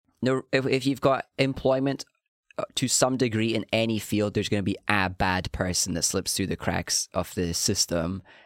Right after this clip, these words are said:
and says something racist or does something th-, discriminatory or is sexist or any of those things. The, the surprise is that even until now, twenty twenty whatever,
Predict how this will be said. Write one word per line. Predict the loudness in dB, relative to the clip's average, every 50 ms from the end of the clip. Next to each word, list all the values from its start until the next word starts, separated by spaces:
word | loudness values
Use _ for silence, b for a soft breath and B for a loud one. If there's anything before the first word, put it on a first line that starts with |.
| B B _
and | -2 0 0 -2 -4 -8 _ _ _ _
says | -2 0 2 2 2 2 2 2
something | 2 2 2 2 0 2
racist | 2 2 2 2 0 0 0 0 0 -2 -4 -4 _
or | -2 -2 -2 -4 -6 B B B B B B -20 _ -4
does | 0 2 2 2 2
something | 2 2 0 0 2 2 2 2 2 0 -2 -2 -4 _ -4
th-, | -4 -2 0
discriminatory | 0 -2 -2 0 -2 0 0 0 0 0 -2 -2 0 0 0 0
or | 0 0
is | 2 0 2 2
sexist | 0 0 2 0 0 0 -2 -4 -4 -2 0 0
or | 0
any | 2 2 2 2 0
of | 0 0
those | 0 0 0 0 0
things. | 0 0 -2 0 -4 -4 -6 -8 -10 b b b b b b b b b b b _ _ _ _
The, | -2 -2 -2 -2 0
the | -2 -2
surprise | 0 0 0 -2 0 0 2 2 4 4 2 0 0 0
is | -2 -2 0 2
that | 2 2 0 0 -4 _ _ _ _ -4
even | 0 0 0 2 0 0 0
until | 0 0 0 -2 -2 0
now, | 0 0 0 0 0 0 0 0 0 0 0 0 0 -2 -6 -10 _ _ _ _ _ _ _ _ -16 -14
twenty | -4 -2 0 0 0
twenty | -2 -2 -2 -2 0
whatever, | 0 0 2 2 2 2 2 0 -2 -2 0 -2 -2